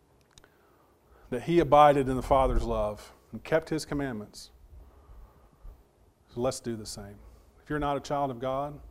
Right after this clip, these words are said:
I encourage you to become one, so that you can share in all the blessings that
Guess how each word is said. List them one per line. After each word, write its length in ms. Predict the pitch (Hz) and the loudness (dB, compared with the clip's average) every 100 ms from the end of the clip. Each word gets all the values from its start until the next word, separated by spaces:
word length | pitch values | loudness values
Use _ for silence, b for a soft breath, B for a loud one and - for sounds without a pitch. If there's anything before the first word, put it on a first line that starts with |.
| - b b b b b b - | -20 b b b b b b -14
I 60 | |
encourage 400 | 117 117 139 127 | -14 -4 -2 -2
you 60 | 120 | -4
to 80 | 117 | -8
become 320 | 117 135 120 | -8 -8 -8
one, 260 | 104 104 123 - _ _ _ _ _ _ - b b b b b b b b | -8 -14 -20 -20 _ _ _ _ _ _ -20 b b b b b b b b
so 140 | - 143 | -2 -2
that 120 | - | 0
you 80 | 180 | 0
can 120 | 160 | 0
share 340 | - 180 185 | 2 6 6
in 40 | 160 | 8
all 120 | 139 | 6
the 80 | 127 | 4
blessings 640 | 131 127 - 113 110 107 | 2 0 -2 -8 -8 -6
that 260 | 117 110 | -4 -4